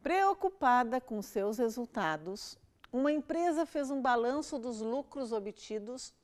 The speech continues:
nos últimos sete meses, conforme os dados do quadro. Aqui nesse quadro, então, nós temos o mês sendo representado na primeira linha,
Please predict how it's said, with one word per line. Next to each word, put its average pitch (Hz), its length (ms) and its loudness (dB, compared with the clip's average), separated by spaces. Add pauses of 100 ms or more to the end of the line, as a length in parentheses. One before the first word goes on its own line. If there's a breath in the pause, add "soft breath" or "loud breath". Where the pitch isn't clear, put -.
nos 226 340 -4
últimos 302 540 -4
sete 233 480 -8
meses, 170 800 -10 (320)
conforme 214 640 -2
os 226 120 -4
dados 185 360 -6
do 208 140 -14
quadro. - 540 -20 (760 soft breath)
Aqui - 120 -14
nesse 185 260 -8
quadro, 247 360 0
então, 226 220 -4
nós 214 220 -6
temos 147 540 -4 (400 soft breath)
o 247 100 0
mês 233 760 0
sendo 233 420 -4
representado 208 840 -4
na 175 160 -6
primeira 196 440 -4
linha, 262 320 -6